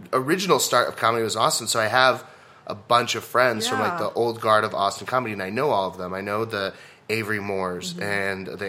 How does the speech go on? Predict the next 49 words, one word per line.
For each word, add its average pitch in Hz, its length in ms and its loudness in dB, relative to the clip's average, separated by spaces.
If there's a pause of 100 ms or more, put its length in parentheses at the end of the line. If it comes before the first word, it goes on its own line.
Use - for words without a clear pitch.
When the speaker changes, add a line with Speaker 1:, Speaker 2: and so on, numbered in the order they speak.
Speaker 1:
Amber 101 220 -6
Bixbys, 92 580 -8
and 92 300 -4
I 98 180 -2
know, 101 260 -4
like, 95 400 -6
uh, 90 240 -10 (600)
Michael 110 300 -2
Priest. 104 540 -8 (220)
You 98 140 -6
know, 104 240 2
like, 120 160 2
I 127 100 6
Speaker 2:
Yeah. 123 140 6
Speaker 1:
remember, 123 320 2
like, 110 320 -2
seeing 117 460 -2
Taylor 117 300 -2
Dowdy 107 540 2
and, 95 280 -2
and 101 120 -6
all 101 140 -2
of 98 60 -8
them, 101 260 -4 (400)
and 95 140 -8
being 104 100 -2
like, 101 180 -4
"Oh - 140 -6
man, 113 420 -4
I 92 80 -6
wanna 117 200 -4
do 92 320 -8
that." 95 320 -8 (100)
Like, 101 180 -6
I 113 100 4
remember 123 340 0
the 107 100 -4
first 113 220 -6
time 107 160 -2
I 104 40 -4
saw 101 220 -2
Hunter 104 240 -4
Duncan 98 380 -6
perform 110 400 -4
at 95 80 -6
an 92 80 -8
open 95 260 -8
mic, 131 240 0
Speaker 2:
Uh-huh. 175 220 -8